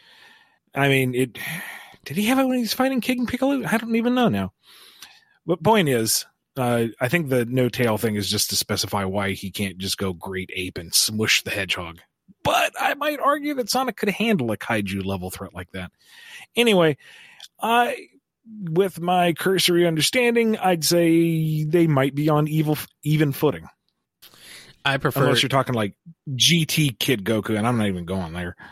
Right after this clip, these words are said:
Speaker 1: <laughs>
Speaker 2: All right. Here is one from Ozjam. Surge is multiverse traveling and meets a certain greedy fella,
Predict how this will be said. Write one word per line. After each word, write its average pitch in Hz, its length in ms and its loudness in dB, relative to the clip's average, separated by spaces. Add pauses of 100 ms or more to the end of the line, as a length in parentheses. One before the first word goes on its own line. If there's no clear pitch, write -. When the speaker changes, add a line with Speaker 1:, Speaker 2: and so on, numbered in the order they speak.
(260)
Speaker 1:
<laughs> - 1080 -12
Speaker 2:
All 98 300 -2
right. 104 360 -2 (680)
Here 113 400 2
is 104 120 2
one 117 180 2
from 151 180 2
Ozjam. 123 800 0 (320)
Surge 214 320 2
is 185 140 2
multiverse 180 500 2
traveling 151 420 2
and 127 100 2
meets 143 220 2
a 127 60 0
certain 147 320 0
greedy 143 260 2
fella, 120 400 0